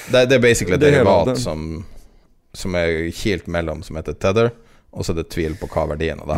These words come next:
Speaker 1: her
Speaker 2: det
Speaker 1: er.
Speaker 2: siste jeg så nå var for øvrig at Goldman Sachs skulle sta-, starte custody av, av, eh, av, av Bitcoin, så
Speaker 1: Jeg, t-, jeg tror at det vi har sett er en vanvittig modning av markedet.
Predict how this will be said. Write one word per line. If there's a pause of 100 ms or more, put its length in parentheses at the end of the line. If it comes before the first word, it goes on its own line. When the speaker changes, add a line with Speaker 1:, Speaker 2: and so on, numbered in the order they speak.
Speaker 1:
her
Speaker 2:
det
Speaker 1:
er.
Speaker 2:
siste
jeg
så
nå
var
for
øvrig
at
Goldman
Sachs
skulle
sta-,
starte
custody
av, (100)
av,
eh, (140)
av, (200)
av
Bitcoin, (140)
så
Speaker 1:
Jeg,
t-,
jeg
tror
at
det
vi
har
sett
er
en
vanvittig
modning
av
markedet.